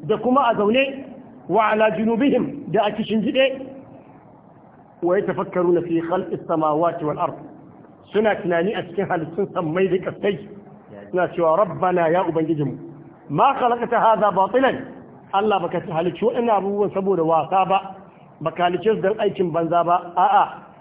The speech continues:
halittun da duk Allah ta'ala yake yi yana yin su ne saboda hikima, yana yin su ne saboda a ɗauki wa'azi, a ɗauki izina a cikin su.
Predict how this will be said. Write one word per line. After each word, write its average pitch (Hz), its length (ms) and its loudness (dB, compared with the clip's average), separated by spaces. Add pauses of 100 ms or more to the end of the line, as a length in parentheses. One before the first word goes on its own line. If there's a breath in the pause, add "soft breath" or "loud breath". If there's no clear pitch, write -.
(120)
halittun 180 380 -2
da 214 60 0
duk 180 180 -4
Allah 233 300 2
ta'ala 214 320 2
yake 202 160 -2
yi 190 180 2
yana 208 220 2
yin 196 100 0
su 202 60 -6
ne 196 80 0
saboda 175 300 -2
hikima, 208 420 -2 (580 loud breath)
yana 196 220 2
yin 202 140 2
su 196 60 0
ne 202 200 2
saboda 202 340 0
a 202 40 -12
ɗauki 175 220 -4
wa'azi, 202 420 0
a 180 80 0
ɗauki 165 240 -4
izina 202 260 0
a 175 120 -2
cikin 165 220 -4
su. 165 100 -12